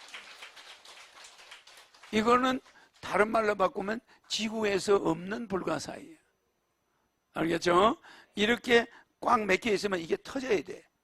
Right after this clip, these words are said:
썩어가지고. 터져야 되는데 터지기는커녕 점점 줄어들어가. 저 줄어들어간 거 있죠? 점점 줄어, 치즈만 남아. 나중에. <laughs> 알겠죠? 어, 이게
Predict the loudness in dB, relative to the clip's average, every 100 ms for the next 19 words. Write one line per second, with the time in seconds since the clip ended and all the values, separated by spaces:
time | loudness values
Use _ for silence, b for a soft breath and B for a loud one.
0 | _ _ -8 -4 -4 -6 -8 -20 _ b
1 | b b -6 -2 0 0 0 -2 -2 -6
2 | -10 b b -10 -10 -8 -8 -6 -4 -4
3 | -6 _ _ _ _ _ _ -6 -4 -2
4 | 0 0 0 -2 0 0 0 2 2 0
5 | -4 _ _ _ _ _ _ -2 0 0
6 | -2 0 0 0 -4 -2 -4 -4 -8 b
7 | b b b -4 -2 0 -2 -2 -4 -4
8 | -2 0 0 0 -6 -10 -18 _ _ _
9 | _ _ _ _ _ _ _ _ _ _
10 | -6 -6 -6 -14 -20 _ _ _ _ -10
11 | -6 -4 -6 -12 B B _ -2 2 2
12 | 6 8 8 6 0 B B B B _
13 | -6 -6 -4 2 4 4